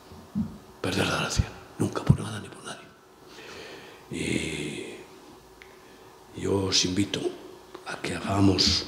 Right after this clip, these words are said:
lo que Pablo le aconseja a su discípulo en segunda de Timoteo dos uno. "Tú, pues, hijo mío, esfuérzate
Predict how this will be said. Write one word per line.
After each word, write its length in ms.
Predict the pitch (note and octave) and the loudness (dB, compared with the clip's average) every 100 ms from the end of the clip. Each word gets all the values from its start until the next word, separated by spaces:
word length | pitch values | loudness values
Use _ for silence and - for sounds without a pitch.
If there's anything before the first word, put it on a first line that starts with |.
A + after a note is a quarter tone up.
| - | -6
lo 140 | - | -10
que 160 | - - | -8 -6
Pablo 520 | - G2+ F#2 F#2 - - - - - - - - - - - - - - - - - | -2 -2 -2 -4 -8 -12 -18 -20 -20 -20 -20 -20 -20 -20 -20 -16 -14 -12 -12 -8 -2
le 80 | F#2 | 2
aconseja 540 | - F#2+ F#2+ G#2 F#2 | 4 8 8 6 4
a 20 | |
su 140 | F2+ F#2+ | 2 4
discípulo 580 | F#2+ - G2 F2+ F2 | 2 2 0 -2 -4
en 80 | F2+ | 0
segunda 360 | - E2+ F#2 F2+ | 2 4 4 2
de 80 | F2+ | 0
Timoteo 440 | - D#2 - D#2 | 0 2 4 4
dos 300 | D2 C#2+ - | 6 6 2
uno. 200 | - C#2+ - - - - - - - - - - - - - - - - - - - - | 0 -8 -10 -16 -20 -20 -20 -20 -20 -20 -20 -20 -20 -20 -20 -20 -20 -20 -20 -20 -12 10
"Tú, 540 | C3 D3+ E3 D#3 - - - - - - - - - - - - - | 12 12 12 12 8 2 -6 -10 -14 -16 -18 -20 -20 -20 -20 -18 4
pues, 540 | A#2 B2+ B2+ - - | 10 12 10 6 2
hijo 240 | - - E2 | 2 0 4
mío, 480 | G2+ A#2+ A2+ G#2+ - - - - - - - - - - - - - - - - | 8 10 8 4 -2 -10 -16 -20 -20 -20 -20 -20 -20 -20 -20 -20 -20 -20 -20 -8
esfuérzate 1000 | - - - B2 C3+ A2 G#2 - G2+ G2 | 0 2 6 10 10 10 6 6 4 2